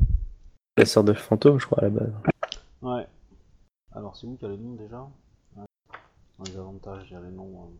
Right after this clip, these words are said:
Speaker 2: euh... Alors, il semble qu'il y a un truc qui s'appelle Touché par les royaumes ou quelque chose comme ça.
Speaker 1: Ouais, il y a un truc.
Speaker 2: Ouais, Caresse des royaumes, machin. Alors,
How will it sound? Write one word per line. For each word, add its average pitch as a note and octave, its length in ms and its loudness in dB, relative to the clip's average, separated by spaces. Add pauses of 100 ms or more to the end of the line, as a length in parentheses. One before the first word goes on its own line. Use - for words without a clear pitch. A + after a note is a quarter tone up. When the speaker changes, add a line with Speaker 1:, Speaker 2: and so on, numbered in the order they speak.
(1400)
Speaker 2:
euh... B2 60 -18
Alors, G#2 300 -12 (760)
il - 40 -20
semble G#2+ 380 -16
qu'il G2 140 -18
y F#2+ 40 -16
a F#2 80 -16
un F#2+ 100 -18
truc G#2+ 240 -18
qui - 80 -20
s'appelle G2 280 -18
Touché - 300 -20
par G2 140 -16
les G2 60 -14
royaumes G2+ 500 -12
ou F#2+ 60 -18
quelque - 280 -20
chose - 240 -20
comme - 340 -20 (280)
ça. B2 80 10
Speaker 1:
Ouais, B2 440 10
il B2 80 4
y A#2+ 40 8
a A#2 80 8
un A2+ 40 6
truc. B2 260 2 (1200)
Speaker 2:
Ouais, G#2 100 -12
Caresse A2+ 320 -4
des A2+ 60 -8
royaumes, G#2+ 480 -10
machin. G2 300 -16 (680)
Alors, G#2+ 420 -10